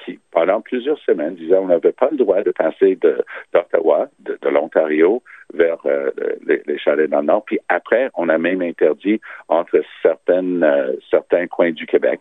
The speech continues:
donc, euh, certaines municipalités régionales de comté, les M R C. Puis il y avait des policiers qui, qui veillaient à, à appliquer ça.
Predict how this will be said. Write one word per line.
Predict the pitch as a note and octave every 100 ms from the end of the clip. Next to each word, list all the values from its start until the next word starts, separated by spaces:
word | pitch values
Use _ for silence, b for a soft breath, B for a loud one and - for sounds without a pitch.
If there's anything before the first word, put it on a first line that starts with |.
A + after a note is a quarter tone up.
| -
donc, | D2+ D3 B B B -
euh, | - -
certaines | - - F2+ F2+ F2 C#2
municipalités | D#2+ - - - D#2+ D#2 -
régionales | - D2 D2 D2+
de | D2+
comté, | D#2 D2+ C#2
les | D#2
M | D2+ D#2
R | D2
C. | - -
Puis | -
il | -
y |
avait | A3 - _ B -
des | E3+
policiers | - - - - G#2 -
qui, | F#2+ F#2
qui | - F2+
veillaient | E2+ F2+ F2
à, | D#2+ C#2+
à | D2+ C#2+
appliquer | D#2+ - - D#2
ça. | -